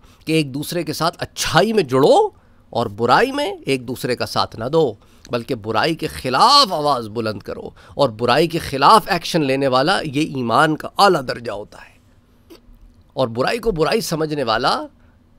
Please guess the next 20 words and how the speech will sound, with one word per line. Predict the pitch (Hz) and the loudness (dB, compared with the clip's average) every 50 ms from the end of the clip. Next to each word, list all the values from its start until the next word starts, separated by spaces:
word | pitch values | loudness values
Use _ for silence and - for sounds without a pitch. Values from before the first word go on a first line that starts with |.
| _ _ _ _ - | _ _ _ _ 0
और | 127 156 156 - - | 2 2 2 0 -4
किसी | 151 - - 190 | -6 -6 -6 -4
मसलहत | 180 151 127 - - 151 147 151 - - | -4 -4 -4 -2 -2 -2 -2 -2 -4 -6
के | 147 | -6
तहत | - - 147 156 143 - | -4 -2 -2 -2 -2 -2
खामोश | - - 120 123 131 151 185 165 - - | -4 -4 -4 -2 -2 -2 -4 -6 -8 -10
रहने | 123 117 120 117 | -10 -8 -8 -8
वाला, | 101 107 117 143 185 | -6 -6 -4 -4 -4
वो | 196 156 175 240 | -4 -4 -4 -6
भी | 233 226 202 196 | -8 -8 -6 -6
ईमान | 175 151 139 143 165 190 | -4 -4 -2 -2 -4 -4
का | 185 - 180 165 | -2 -2 -2 0
दर्जा | 135 120 127 135 143 175 | 0 0 -2 0 2 2
होता | 170 160 - - | 2 2 0 -2
है, | - - | -2 -2
लेकिन | - 226 294 302 | -4 -6 -8 -4
अदना | - - 233 185 226 202 180 143 | -2 0 2 2 4 4 4 4
दर्जा | 127 117 104 113 117 | 2 0 -2 -4 -4
होता | 113 120 - - - | -4 -4 -6 -10 -14
है। | - - _ _ _ | -16 -16 _ _ _